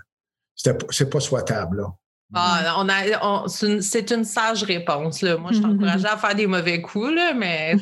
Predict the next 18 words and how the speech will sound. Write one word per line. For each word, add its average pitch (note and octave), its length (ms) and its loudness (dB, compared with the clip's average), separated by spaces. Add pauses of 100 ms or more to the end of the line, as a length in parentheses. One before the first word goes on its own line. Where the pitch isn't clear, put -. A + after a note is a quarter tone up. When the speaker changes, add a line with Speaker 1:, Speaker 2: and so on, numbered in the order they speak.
Speaker 2:
c'est, F3+ 80 -4 (160)
c'est B3+ 140 -2 (160)
ça. - 260 0 (200)
<laughs> - 260 -6
C'est B3+ 100 0
la A3+ 140 2
bonne A3 260 0
Speaker 3:
Eliane. D3+ 540 2 (640)
Speaker 2:
Ben A#3+ 80 2 (180)
oui, F3+ 180 0
mais E3+ 200 2
là, F#3 200 2
tu F#3 60 -6
sais, F#3+ 120 -2
Speaker 1:
Faut, G3 120 2
faut G3 160 0
Speaker 2:
ça G3 80 4
Speaker 1:
choisir G3+ 240 2